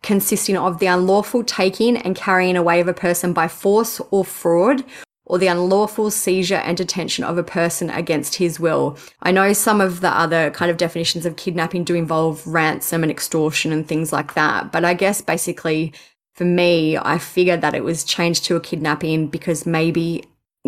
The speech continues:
and th-, obviously this is just my opinion, this hasn't been proven yet, but maybe sh-, he did know Naomi somehow, maybe they had met online and he, you know, coerced her and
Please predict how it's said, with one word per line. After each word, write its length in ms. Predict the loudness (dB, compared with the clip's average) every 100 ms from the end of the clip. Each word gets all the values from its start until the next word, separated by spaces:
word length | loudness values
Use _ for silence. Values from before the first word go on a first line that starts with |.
| -2
and 180 | 2 2
th-, 120 | 4
obviously 600 | 2 2 0 -2 -2 -6
this 180 | -8 -6
is 80 | -4
just 160 | -4 -2
my 140 | 0
opinion, 340 | 0 -2 -2 -2
this 160 | -2
hasn't 260 | -2 -2 -2
been 240 | 0 -2
proven 380 | -2 -4 -2 -2
yet, 320 | -4 -4 -4
but 260 | -2 -2 -4 -14 -16 -10
maybe 640 | -2 2 2 2 0 -2 -6 -6
sh-, 240 | -4 -2
he 260 | -4 -2 -2
did 300 | 0 0 2
know 540 | 2 4 4 4 2 0 -6
Naomi 460 | -2 2 2 2 2
somehow, 480 | 0 -2 -2 -2 0
maybe 260 | 0 2
they 120 | 0 0
had 220 | -2 0
met 140 | 0
online 540 | 2 2 4 4 2 0
and 220 | -2 -4
he, 560 | -2 0 0 0 -4 -6 -18 _ _
you 100 | -4
know, 140 | -2 -2
coerced 560 | 0 4 4 4 0
her 160 | 0 2
and 500 | 2 0 -2 -6